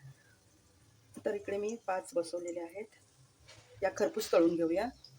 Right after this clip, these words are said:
आत्ता मी उलटून घेते. हे बघा, मस्त सोनेरी कलर आलेला आहे आणि चवीला तर खूप छान लागतात. करून बघा. आवडल्यास लाईक, कमेंट आणि सबस्क्राईब करायला विसरू नका फ्रेंड्स. फ्रेंड्स, मी दोन दिवस गावाला होती ना, त्यामुळे मला जरा थोडासा गावी थंडीचा त्रास झालाय,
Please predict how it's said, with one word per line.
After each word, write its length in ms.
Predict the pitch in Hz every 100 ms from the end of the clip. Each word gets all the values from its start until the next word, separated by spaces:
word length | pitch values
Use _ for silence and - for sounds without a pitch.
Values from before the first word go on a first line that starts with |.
| - - - - - - - _ _
आत्ता 260 | - - 311
मी 100 | 320
उलटून 300 | 214 180 196
घेते. 240 | 175 190
हे 480 | 247 - - - 180
बघा, 140 | 165
मस्त 360 | 165 - - 233
सोनेरी 400 | 233 190 180 185
कलर 240 | 185 180
आलेला 260 | 170 170 180
आहे 180 | 175 208 - - -
आणि 120 | - 247
चवीला 300 | 254 254 269
तर 200 | 277 -
खूप 460 | - 330 349 339 -
छान 140 | 214
लागतात. 340 | 196 - 208 226 - - - - - - - - - - - - - - - -
करून 200 | 208 208
बघा. 300 | 214 185 202 -
आवडल्यास 320 | 180 190 214 -
लाईक, 200 | 214 -
कमेंट 240 | 220 220
आणि 120 | 226
सबस्क्राईब 380 | 233 226 - 214
करायला 220 | 208 202 214
विसरू 260 | 208 208
नका 160 | 202 202
फ्रेंड्स. 300 | 202 202 - - - - -
फ्रेंड्स, 260 | - 262 -
मी 60 | 277
दोन 180 | 262 269
दिवस 260 | 269 285
गावाला 300 | 262 208 233
होती 200 | 240 226
ना, 100 | 214
त्यामुळे 280 | 240 202 208
मला 180 | 208 415
जरा 200 | 415 254
थोडासा 600 | - - - - 208 226
गावी 240 | 214 202 220
थंडीचा 300 | 196 208 214
त्रास 260 | 208 190
झालाय, 240 | 185 190